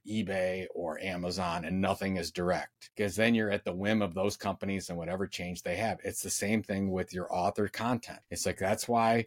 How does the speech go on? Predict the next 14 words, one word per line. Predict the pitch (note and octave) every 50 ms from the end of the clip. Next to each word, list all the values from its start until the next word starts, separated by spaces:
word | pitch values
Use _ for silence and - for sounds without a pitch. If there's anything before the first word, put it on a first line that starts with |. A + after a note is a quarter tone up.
| A#2 A2 - - - -
I | -
mean, | G2 F#2+ F#2 F2+
I | E2+ F#2+ G#2+
like | A#2+ B2+ D3 C#3+ -
Amazon. | D3 C3+ C3 C3+ C3 A#2 C3 B2 B2+ C3+ D3 D#3 D3+ -
We | G2+ G#2+ G#2+
all | G#2+ A#2 B2+ C3 C3 C3+
are | B2+ A#2+
sort | - - C3+ C3 B2+
of | A#2+ A#2+
in | A#2 B2 B2+ B2+
Amazon's | A#2+ A2+ B2 B2+ B2+ B2 A#2+ A2+ B2 A#2+ A#2+ A#2+ A2 G#2
world, | G2+ C#3+ E3 D3 A#2+ A2 A2 A2 G#2 - _
but | A#2 A2 G2+